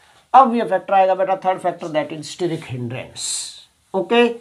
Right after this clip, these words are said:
देखिए बेटा थर्ड फैक्टर we are going to discuss steric hindrance बेटा। बेटा steric hindrance होती क्या एक्चुअल प्रैक्टिस में? Steric hindrance is nothing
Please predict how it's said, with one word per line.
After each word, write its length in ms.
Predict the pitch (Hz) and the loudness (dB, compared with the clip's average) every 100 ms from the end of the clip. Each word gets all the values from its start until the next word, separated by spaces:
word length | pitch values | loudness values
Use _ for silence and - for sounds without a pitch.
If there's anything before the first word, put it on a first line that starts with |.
| _ - | _ -8
देखिए 300 | 156 135 127 | -4 -4 -8
बेटा 300 | 98 95 - - - _ _ _ _ _ _ _ _ _ | -16 -12 -12 -12 -16 _ _ _ _ _ _ _ _ _
थर्ड 200 | 208 208 | 4 4
फैक्टर 260 | 175 - 156 | 2 -4 -2
we 60 | 165 | 0
are 60 | 156 | 2
going 160 | 170 160 | 2 2
to 80 | 175 | 0
discuss 420 | 202 240 240 - - _ _ _ | 2 4 2 2 -14 _ _ _
steric 400 | - - 208 202 147 | -10 0 2 0 -4
hindrance 420 | 135 120 117 - | -6 -8 -12 -14
बेटा। 280 | 107 - - _ _ _ _ _ _ _ - - - | -16 -16 -18 _ _ _ _ _ _ _ -20 -6 0
बेटा 160 | 277 285 | 2 4
steric 260 | 294 302 240 | 2 2 2
hindrance 340 | 226 254 277 220 | 2 2 0 0
होती 280 | 220 349 | 0 0
क्या 160 | - 202 | 0 -2
एक्चुअल 280 | - - 147 | -2 -4 -6
प्रैक्टिस 380 | 135 131 117 - | -6 -10 -12 -12
में? 60 | - | -14
Steric 380 | - - 247 247 | -8 -6 0 4
hindrance 380 | 220 220 226 240 | 4 4 0 0
is 60 | 180 165 | 0 -2
nothing 400 | 160 220 226 | -2 -2 -2